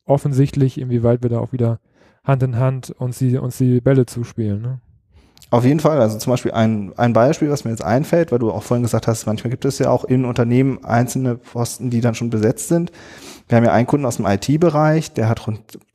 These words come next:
Speaker 2: zweihundert Mitarbeiter. So, und, ähm, ich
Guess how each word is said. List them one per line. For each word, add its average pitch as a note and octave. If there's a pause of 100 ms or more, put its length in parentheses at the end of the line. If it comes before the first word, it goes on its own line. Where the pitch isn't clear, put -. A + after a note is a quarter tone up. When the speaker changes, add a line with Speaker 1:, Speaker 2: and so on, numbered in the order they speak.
(160)
Speaker 2:
zweihundert G#2+
Mitarbeiter. E3 (560)
So, G#2
und, A#2
ähm, G#2+ (160)
ich -